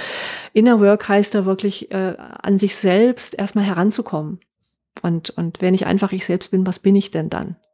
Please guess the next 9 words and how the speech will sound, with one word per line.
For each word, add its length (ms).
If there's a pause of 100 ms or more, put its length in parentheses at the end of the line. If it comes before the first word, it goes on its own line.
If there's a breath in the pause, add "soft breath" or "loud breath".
(120)
Ja, 220 (480 loud breath)
und 140
da 100
schauen 260
wir 140
uns 160
das 180
genau 320
an. 320